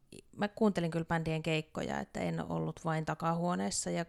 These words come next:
ja kuuntelin niitä teatteriesityksiä, mitä Juha oli sinne rakentanut, mutta ehkä annan kiitokset siitä. Se oli mun mielestä aika sykähdyttävää, miten se oli saatu se toimimaan se Tavastia niin, että siinä oli sivulava samassa tilassa kuin itse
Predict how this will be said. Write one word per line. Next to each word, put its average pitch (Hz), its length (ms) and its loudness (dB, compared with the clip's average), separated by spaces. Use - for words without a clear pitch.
ja 180 100 -2
kuuntelin 165 420 0
niitä 160 200 -4
teatteriesityksiä, 190 960 -4
mitä 185 160 -6
Juha 175 320 -2
oli 185 120 -4
sinne 185 220 -6
rakentanut, 175 560 -8
mutta 185 240 -10
ehkä 214 240 0
annan 208 220 2
kiitokset 190 560 -2
siitä. 160 400 -2
Se - 120 -4
oli 190 80 0
mun 185 60 -2
mielestä 185 220 -2
aika - 120 -6
sykähdyttävää, 160 840 -6
miten 170 280 -6
se 160 80 -6
oli 160 120 -4
saatu 156 340 -6
se 165 260 -6
toimimaan 175 540 -2
se 190 120 -6
Tavastia 175 600 -8
niin, 202 220 -8
että 196 140 -12
siinä 175 180 -6
oli 160 120 -4
sivulava 160 580 -6
samassa 165 480 -2
tilassa 170 500 0
kuin - 180 -8
itse 190 180 -10